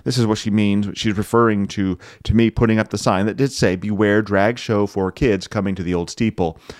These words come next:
on our church marquee. We change our church marquee every Monday. And those words are me eagerly condemning, um, my neighbors as if I'm God himself. So, uh, they're not a-, they're not after children, the emailer says.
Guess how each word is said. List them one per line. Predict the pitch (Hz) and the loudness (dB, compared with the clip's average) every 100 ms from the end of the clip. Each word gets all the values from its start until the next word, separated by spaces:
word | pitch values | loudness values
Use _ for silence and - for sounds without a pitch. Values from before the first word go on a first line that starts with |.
| - - | -20 -6
on | 104 101 | -2 0
our | 90 | 0
church | - 101 90 | 0 -2 -2
marquee. | 95 85 - 101 | -4 -4 -2 0
We | 98 | 0
change | 117 101 | -2 -2
our | 98 | -2
church | - 123 - | -2 -4 -4
marquee | 170 - 117 | -6 -2 0
every | 98 147 | 0 -2
Monday. | 131 69 64 - - - - - - | -4 -6 -8 -14 -18 -20 -20 -10 -2
And | 110 107 | 0 0
those | 104 135 180 | 4 4 4
words | 170 123 117 147 - | 4 4 2 -2 -6
are | 98 101 95 - - - - | 0 0 0 -6 -20 -20 0
me | 117 123 113 | 4 4 2
eagerly | 135 139 135 117 107 | 2 4 4 4 2
condemning, | - 107 98 104 101 92 85 - _ _ _ _ - | 0 0 2 2 2 -2 -6 -12 _ _ _ _ -6
um, | 90 87 82 - | -4 -4 -8 -6
my | 95 95 | 0 2
neighbors | 110 104 87 | 2 2 -2
as | - 92 | -4 -6
if | 92 | -4
I'm | 90 | -4
God | 85 80 | -2 -4
himself. | 80 80 - - - | -6 -6 -4 -6 -4
So, | 101 - - - - - | -6 -6 -16 -20 -12 -2
uh, | 120 107 - _ _ _ _ - | 0 -2 -8 _ _ _ _ 0
they're | 135 170 | 2 2
not | 247 | 2
a-, | 294 254 - - | -2 -4 -8 -2
they're | 165 | 0
not | 202 247 | 2 0
after | - 165 - | 0 -2 0
children, | 123 - 101 87 78 147 - _ _ _ _ - | -2 0 -2 -2 -6 -10 -14 _ _ _ _ -6
the | |
emailer | - 110 98 87 78 | 0 2 2 0 -4
says. | - 67 - - | -6 -8 -10 -16